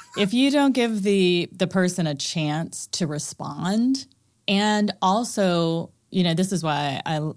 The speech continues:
I love the book, Thanks for the Feedback, is because it, it really is teaching us how to receive feedback. You know, there's often, we're talking so much about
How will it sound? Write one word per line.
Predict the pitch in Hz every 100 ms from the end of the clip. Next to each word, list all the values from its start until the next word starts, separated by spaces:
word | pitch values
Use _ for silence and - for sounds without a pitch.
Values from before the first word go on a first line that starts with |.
| _
I | 170
love | 156 151
the | 147
book, | 135 139 - -
Thanks | 147 -
for | 151
the |
Feedback, | 147 254 180 143 165
is | 151
because | 165 170 147
it, | 156 - -
it | 175 160
really | 180 190 196 180
is | 165
teaching | - 175 - 156
us | 143 -
how | 147
to | -
receive | - 151 - - 190 196 147 151 147 - _ _ _
feedback. | - 151 - 65 - 190 - _ _ _ _
You | 185 160
know, | 147
there's | 160 151
often, | 151 156 - 147
we're | 147
talking | 139 147 143 143 139
so | - 175 170
much | 143 -
about | 151 143 156 156